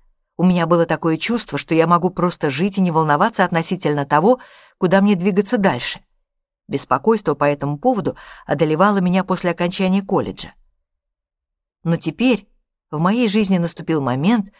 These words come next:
когда я больше не хочу здесь работать, и это меня бесит. Так трудно снова решать, каким должен быть следующий шаг.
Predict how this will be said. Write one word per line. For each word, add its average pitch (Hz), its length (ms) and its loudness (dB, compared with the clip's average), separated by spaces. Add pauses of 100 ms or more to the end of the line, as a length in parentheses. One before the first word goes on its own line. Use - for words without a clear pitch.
(160)
когда 156 260 -2
я 220 100 2
больше 233 300 0
не 240 80 0
хочу 254 340 0
здесь 151 280 -2
работать, 170 560 0 (100)
и 131 100 -6
это 143 160 -6
меня 170 280 0
бесит. 135 420 -4 (720)
Так 254 200 -2
трудно 185 360 2
снова 165 300 0
решать, 175 440 -2 (220)
каким 214 420 0
должен 185 380 0
быть 180 200 -4 (140)
следующий 143 580 -2
шаг. - 380 -8